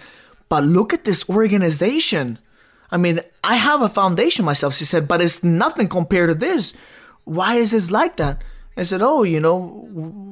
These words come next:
we only have a hundred and eighty volunteers here because we have over twenty thousand. Over here, we only have, like, a hundred and eighty, the ones who live in this area, and they were able to help."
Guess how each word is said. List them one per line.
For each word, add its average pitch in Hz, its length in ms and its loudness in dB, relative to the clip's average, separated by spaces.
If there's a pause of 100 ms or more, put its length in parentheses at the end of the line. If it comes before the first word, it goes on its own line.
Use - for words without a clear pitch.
(260)
we 170 140 2
only 185 200 0
have 170 160 0
a 160 60 0
hundred 170 240 2
and 151 100 0
eighty 170 160 2
volunteers 151 520 0
here 277 120 0
because 156 240 -2
we 247 140 0
have 156 260 -2
over 165 240 2
twenty 185 300 -2
thousand. 185 400 0 (220)
Over 220 200 2
here, 240 280 0
we 208 160 2
only 202 180 2
have, 196 120 2
like, 196 140 0
a 185 60 0
hundred 190 180 0
and 165 100 0
eighty, 190 400 0 (360)
the 170 100 2
ones 185 180 0
who 196 80 0
live 185 180 0
in 180 80 0
this 165 160 2
area, 202 340 2
and 160 120 0
they 170 60 4
were 170 120 4
able 175 220 2
to 165 80 -2
help." 196 260 0